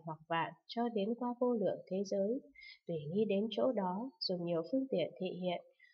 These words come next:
hướng dẫn, dạy dỗ, khen ngợi, khích lệ, tùy hỷ, làm cho họ siêng năng tu học cực hỷ địa, ly cấu địa, phát quang địa, diệm tuệ địa, cực nan thắng địa, hiện tiền địa, viễn hành địa,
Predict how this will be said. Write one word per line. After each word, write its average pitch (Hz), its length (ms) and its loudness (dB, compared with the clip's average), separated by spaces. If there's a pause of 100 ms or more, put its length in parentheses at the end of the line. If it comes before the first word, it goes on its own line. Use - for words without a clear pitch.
(140)
hướng 180 160 4
dẫn, 262 340 2
dạy 202 260 0
dỗ, 202 260 4 (120)
khen 254 200 0
ngợi, 190 220 0 (120)
khích 262 140 2
lệ, 196 240 0 (100)
tùy 180 100 -2 (140)
hỷ, 151 220 -6 (400)
làm 165 160 -4 (100)
cho 214 120 0
họ 220 200 0 (140)
siêng 233 220 0
năng 233 240 2 (100)
tu 226 140 0
học 165 140 0 (100)
cực 175 240 -4
hỷ 151 240 -4
địa, 175 200 -4 (120)
ly 226 280 2
cấu 233 200 2
địa, 233 220 2 (220)
phát 247 180 -2
quang 240 280 -4
địa, 202 160 2 (440)
diệm 185 200 4 (120)
tuệ 170 100 0 (120)
địa, 180 240 2 (500)
cực 190 180 4
nan 240 160 2 (100)
thắng 240 240 2
địa, 240 200 4 (160)
hiện - 220 -2
tiền 165 260 -4
địa, 170 200 0 (140)
viễn 202 200 2
hành 160 300 -2
địa, 175 180 0